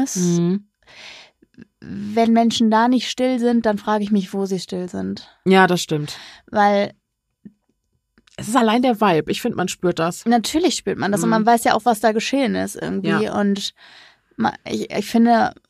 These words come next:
Speaker 1: wenn man sich sehr, zu sehr da rein denkt, also da, ich müsste immer weinen. Immer wenn ich irgendwelche
Speaker 2: Mhm.
Speaker 1: Dokus darüber sehe, kann ich überhaupt nicht, also dieses,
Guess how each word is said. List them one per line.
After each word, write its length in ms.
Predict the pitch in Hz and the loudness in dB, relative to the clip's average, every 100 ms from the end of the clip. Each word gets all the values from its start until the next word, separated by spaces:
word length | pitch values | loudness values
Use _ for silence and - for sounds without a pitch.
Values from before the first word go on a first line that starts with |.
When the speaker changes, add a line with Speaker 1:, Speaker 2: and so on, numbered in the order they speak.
| - - _ | -20 -20 _
Speaker 1:
wenn 100 | 233 | -2
man 160 | 226 220 | 2 2
sich 200 | 214 - | 0 2
sehr, 460 | 240 240 233 - - - - - | 4 6 4 2 -6 -20 -20 -8
zu 160 | - 220 | -4 2
sehr 280 | 233 233 | 4 4
da 100 | 233 | 4
rein 320 | 220 233 247 220 | 4 4 4 2
denkt, 280 | 214 220 | 2 2
also 160 | 202 196 | 2 0
da, 200 | 180 202 180 - | 2 0 0 -6
ich 380 | 107 73 - | -8 -6 0
müsste 300 | 202 185 - 190 | 2 2 -2 0
immer 300 | 220 208 190 | 2 2 2
weinen. 400 | 180 175 175 - | -2 -2 -6 -2
Immer 200 | 214 226 | 2 4
wenn 120 | 214 | 2
ich 120 | 208 214 | 0 0
irgendwelche 320 | 214 202 190 | 0 2 2
Speaker 2:
Mhm. 40 | |
Speaker 1:
Dokus 300 | 170 170 202 | 2 0 -2
darüber 340 | 208 190 185 185 | -2 -2 -2 -2
sehe, 380 | 190 190 214 | -2 0 0
kann 180 | 220 208 | -2 -2
ich 220 | 202 208 | -2 -4
überhaupt 340 | 196 196 208 220 | -4 0 0 0
nicht, 340 | 202 - - - | -4 -4 -12 -6
also 240 | 190 190 | -4 -2
dieses, 400 | 202 196 185 | -4 -4 -6